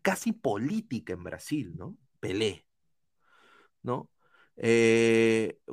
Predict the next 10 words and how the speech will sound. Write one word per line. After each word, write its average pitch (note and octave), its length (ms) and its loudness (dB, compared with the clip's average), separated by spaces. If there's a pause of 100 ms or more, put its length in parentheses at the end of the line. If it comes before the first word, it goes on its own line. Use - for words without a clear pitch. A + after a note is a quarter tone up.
cosa G3+ 340 6
de C#3+ 180 6
que C3 180 0
quizás D#3+ 460 2
Ronaldo, C3+ 840 6
Messi, C3 880 2 (140)
eh, G#2 360 -4
y A#2 120 0
hasta A2 280 -2
Maradona B2 760 2